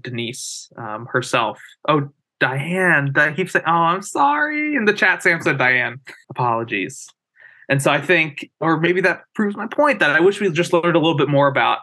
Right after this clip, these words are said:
Diane, that she is this kind of Damoclean sword hanging over everybody and this trauma that this family suffered with, uh, this young woman killing herself and leaving her child,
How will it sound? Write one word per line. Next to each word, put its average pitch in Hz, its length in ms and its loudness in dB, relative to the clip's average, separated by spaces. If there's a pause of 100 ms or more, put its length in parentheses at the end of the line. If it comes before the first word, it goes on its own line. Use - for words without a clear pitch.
(140)
Diane, 117 600 0
that 117 180 0
she 131 200 2
is 123 160 2
this - 320 -4
kind 117 240 -2
of 113 300 -2 (260)
Damoclean 127 580 0
sword 123 380 2
hanging 120 300 0
over 117 200 0
everybody 117 640 0
and 117 160 -6
this - 320 -8
trauma 131 560 0
that 117 140 -8
this 120 160 -8
family 117 280 -4
suffered 120 420 -2
with, 120 180 -2 (640)
uh, 113 180 -4
this 117 160 -6
young 123 180 0
woman 120 320 -2
killing 143 260 0
herself 117 420 -2
and 120 100 -8
leaving 117 360 -4
her 120 100 -8
child, 123 640 -2